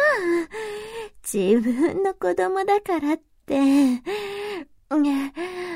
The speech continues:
いや。おっ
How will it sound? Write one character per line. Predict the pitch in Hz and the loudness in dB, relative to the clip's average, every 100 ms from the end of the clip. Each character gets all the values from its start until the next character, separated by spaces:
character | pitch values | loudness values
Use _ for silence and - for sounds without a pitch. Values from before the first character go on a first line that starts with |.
| 311 - - - 302 381 440 440 427 | -12 -18 -12 -4 0 2 4 6 8
い | 339 240 247 | 6 4 2
や。 | 302 339 427 453 415 330 294 - _ _ - 302 403 508 494 466 427 302 | 0 0 -2 0 2 2 0 -8 _ _ -12 -10 -8 -6 -4 -4 -6 -6
お | - | -2
っ | 277 | 0